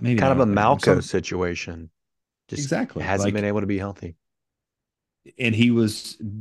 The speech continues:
Speaker 1: great team player last year, right? He, he is a guy that two years ago was the starting back. He was leading the country in rushing for a little bit,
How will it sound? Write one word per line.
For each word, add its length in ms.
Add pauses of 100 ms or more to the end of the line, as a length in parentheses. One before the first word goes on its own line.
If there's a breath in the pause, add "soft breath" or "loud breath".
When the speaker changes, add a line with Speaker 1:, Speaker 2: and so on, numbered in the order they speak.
(160)
Speaker 1:
great 240
team 220
player 280
last 320
year, 140
right? 400
He, 300
he 300
is 180
a 40
guy 400
that 380
two 120
years 300
ago 300
was 200
the 80
starting 420
back. 280
He 160
was 220
leading 260
the 80
country 380
in 40
rushing 380
for 140
a 40
little 200
bit, 360